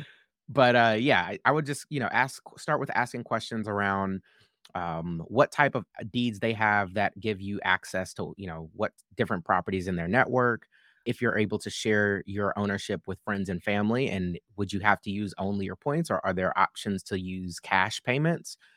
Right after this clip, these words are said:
to, you know, allow your friends and family to use the ben-, the benefits of your timeshare offering? What the redemption process is like, if there's limitations on the number of active reservations that you can have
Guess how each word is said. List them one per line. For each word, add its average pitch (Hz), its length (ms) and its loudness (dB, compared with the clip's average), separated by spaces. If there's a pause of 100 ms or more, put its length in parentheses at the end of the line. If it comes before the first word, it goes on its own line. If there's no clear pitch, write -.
(220)
to, 147 460 4 (380)
you 117 80 -4
know, 87 140 0
allow 110 280 6
your 131 140 6
friends 139 280 2
and 131 100 -2
family 135 300 2
to 123 180 -2 (280)
use 127 200 0
the 131 80 2
ben-, 127 260 2
the 123 140 -2
benefits 139 380 2
of 117 120 -8
your 135 180 4
timeshare 135 560 2
offering? 139 380 0 (520)
What 120 220 4
the 117 80 0
redemption 123 480 2
process 131 680 2
is 117 160 -2
like, 123 420 4
if - 160 -4
there's 110 180 2
limitations 123 880 0
on 110 140 2
the 98 60 2
number 107 340 2
of - 160 -2
active 98 560 2 (320)
reservations 110 800 2
that 131 140 2
you 120 100 2
can 139 140 0
have 143 360 0